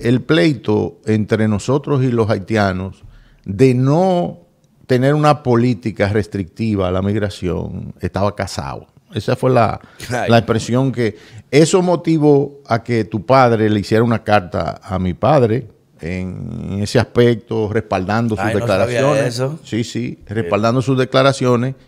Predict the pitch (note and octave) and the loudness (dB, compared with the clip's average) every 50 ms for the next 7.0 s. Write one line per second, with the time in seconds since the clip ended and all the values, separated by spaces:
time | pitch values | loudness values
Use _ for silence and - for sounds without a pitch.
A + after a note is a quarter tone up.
0 | _ - A2 B2+ A2+ G#2 C3 C3 B2 A#2+ A#2 G#2+ - C3 B2+ B2 C3 - - - | _ -2 0 0 0 2 0 0 2 2 0 0 0 -2 -2 -2 -2 -6 -10 -12
1 | A#2+ _ - - - - F#2+ G#2 G#2+ G#2 F#2 E2+ D2+ C#2 D#2+ G2 G2 F#2+ - - | -12 _ -18 -14 -6 0 4 4 6 6 4 2 0 -4 -6 -6 -6 -8 -8 -12
2 | _ - - - - _ _ - - A#2 A#2+ A#2+ A#2+ A#2+ A#2+ A#2 A#2 G#2+ - - | _ -20 -20 -20 -20 _ _ -8 -2 0 2 2 4 4 4 2 2 0 -4 -6
3 | - A#2+ C3 C3 - F#3 F#3 F3+ - F3 E3+ D3+ - - - - - B2+ D3 C#3+ | -6 -4 -4 -2 -2 -2 0 0 0 -2 -2 -2 -2 -6 -12 -10 -4 0 0 0
4 | C3+ D#3 E3+ G3 F#3+ - G#3+ G3 F#3 F3+ F3+ F3+ F3+ - F3 D#3+ E3+ - E3 E3+ | 2 2 2 0 2 2 2 2 2 2 2 0 -2 -4 -8 -6 -4 0 0 0
5 | D#3+ D#3+ D#3 - - - _ - - A#2+ B2+ B2 B2 B2+ C#3+ D3+ D3 C#3+ C#3 C#3 | 0 0 -4 -6 -10 -16 _ -8 -4 -2 -2 0 0 2 2 2 2 2 0 2
6 | C#3+ C#3 B2+ B2 A#2+ A#2+ B2+ B2+ - A2 F2 - G2+ G2 F#2+ F2 D#2+ D2 D#2 D2+ | 2 2 4 4 4 4 2 2 0 -2 0 2 2 2 2 0 -2 -6 -8 -12